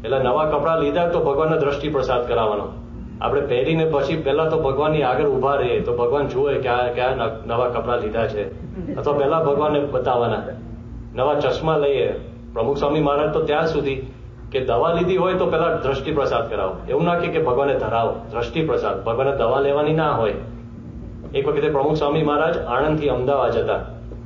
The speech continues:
અને નવો હાઈવે બનેલો, એટલે સંતોએ ગાડીમાં વાત કરી કે, "સ્વામી, આપણે આ નવો હાઈવેનો ઉપયોગ કરીએ છીએ, એટલે ગાડી સડસડાટ જાય છે."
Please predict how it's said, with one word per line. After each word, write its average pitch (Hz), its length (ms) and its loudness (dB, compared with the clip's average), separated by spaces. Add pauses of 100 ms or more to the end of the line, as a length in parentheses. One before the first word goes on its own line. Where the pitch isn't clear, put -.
(220)
અને 135 140 -2
નવો 135 260 2
હાઈવે 139 360 2
બનેલો, 147 500 2
એટલે 143 140 2
સંતોએ 143 460 2
ગાડીમાં 135 360 2
વાત 151 240 2
કરી 143 120 2
કે, 139 60 -4
"સ્વામી, 135 300 0
આપણે 139 320 2
આ 143 200 0
નવો 127 320 2
હાઈવેનો 135 440 2
ઉપયોગ 123 400 0
કરીએ 120 220 0
છીએ, 113 120 -2
એટલે 139 160 2
ગાડી 131 320 2
સડસડાટ 131 580 0
જાય 120 200 2
છે." 98 220 -4